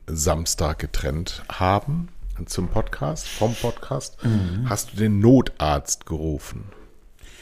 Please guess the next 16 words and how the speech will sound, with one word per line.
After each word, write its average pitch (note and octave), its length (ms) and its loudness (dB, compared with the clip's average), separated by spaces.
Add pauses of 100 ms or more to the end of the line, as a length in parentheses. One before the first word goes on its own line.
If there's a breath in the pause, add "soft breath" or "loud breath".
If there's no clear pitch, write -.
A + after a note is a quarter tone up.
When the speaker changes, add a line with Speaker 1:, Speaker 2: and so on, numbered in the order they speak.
(300 loud breath)
Speaker 2:
Ja, G2 380 2
weil A2 240 6
es - 120 0
ging B2+ 300 2
so A2+ 260 4
schlecht. C3 680 2 (140)
Also G#2+ 180 2
Notarzt C#3 600 6
ist B2+ 120 -2
so B2+ 100 0
viel - 180 2
gesagt. G2 360 4
Ich - 40 2
hab C#3 140 2
ja D3 60 2
erstmal D#3 600 2